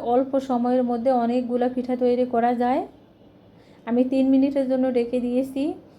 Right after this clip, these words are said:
আমার এই ভিডিওটি যদি আপনাদের এই পর্যন্ত ভালো লেগে থাকে, তাহলে একটি লাইক দিবেন, আর যারা নতুন তারা সাবস্ক্রাইব করবেন, শেয়ার করবেন।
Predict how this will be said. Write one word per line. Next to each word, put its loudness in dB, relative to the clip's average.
আমার 0
এই 4
ভিডিওটি -2
যদি 0
আপনাদের 0
এই 2
পর্যন্ত 0
ভালো 0
লেগে 0
থাকে, -4
তাহলে -2
একটি -4
লাইক 0
দিবেন, 0
আর -2
যারা 2
নতুন 0
তারা 2
সাবস্ক্রাইব -2
করবেন, -2
শেয়ার 0
করবেন। -4